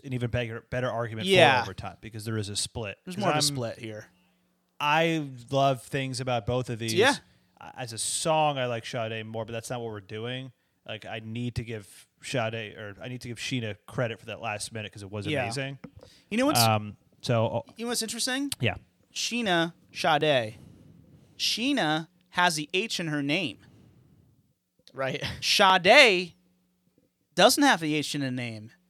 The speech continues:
Speaker 2: It's a little bit more ambiguous. Like, how do you pronounce that word? And that's, like, the kind of the feeling you
Speaker 1: I
Speaker 2: get from that song. This is like, this, like, whoa,
Speaker 3: How
Speaker 2: what,
Speaker 3: do
Speaker 2: what, how
Speaker 3: you
Speaker 2: do I
Speaker 3: Yeah.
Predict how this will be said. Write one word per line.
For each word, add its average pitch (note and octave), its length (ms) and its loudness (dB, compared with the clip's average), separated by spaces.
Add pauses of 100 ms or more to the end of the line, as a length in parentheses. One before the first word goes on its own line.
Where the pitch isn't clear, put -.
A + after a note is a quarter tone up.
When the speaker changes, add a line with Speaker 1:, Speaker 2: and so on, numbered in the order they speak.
(680)
Speaker 2:
It's - 160 -8
a E3 60 -2
little E3+ 240 0
bit E3 140 -2
more D3+ 480 0 (640)
ambiguous. D3+ 720 -2
Like, G#2+ 180 -8 (520)
how F3+ 180 0
do F3 120 -2
you A3 220 -4
pronounce F#2+ 460 -10
that D#2 140 -10
word? - 840 -12 (480)
And F3 60 0
that's, F#3+ 120 0
like, G#3+ 240 2
the G3 80 -4
kind G3+ 220 -2
of F#3 80 0
the D#3+ 80 -4
feeling F#3+ 280 -2
you D3 60 0
Speaker 1:
I C#3 40 -2
Speaker 2:
get E3+ 180 2
from D#3 140 -6
that C3+ 180 0
song. E3+ 320 2
This C3+ 140 -2
is C3 80 -2
like, C3+ 120 -2
this, C#3 160 -2
like, C3+ 320 -2
whoa, F3+ 380 0
Speaker 3:
How C3+ 60 -2
Speaker 2:
what, D3 180 2
Speaker 3:
do C#3 140 0
Speaker 2:
what, E3 120 0
how C3+ 200 4
Speaker 3:
you D4+ 80 4
Speaker 2:
do B3 80 2
I G#3 200 10
Speaker 3:
Yeah. D#3 520 -2